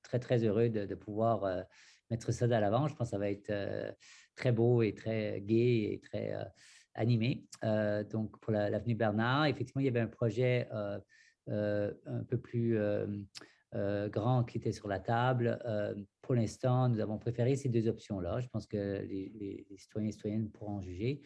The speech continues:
Euh, je pense que ça va être très agréable et nous allons regarder les options effectivement pour, euh, les an-, les années prochaines sur les,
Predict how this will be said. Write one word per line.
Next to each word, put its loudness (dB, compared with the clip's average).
Euh, -6
je -14
pense -6
que -4
ça -10
va -6
être -10
très -6
agréable 0
et 6
nous 4
allons 4
regarder 0
les -2
options -8
effectivement -4
pour, 2
euh, 0
les 0
an-, -2
les -2
années -2
prochaines -4
sur -4
les, -4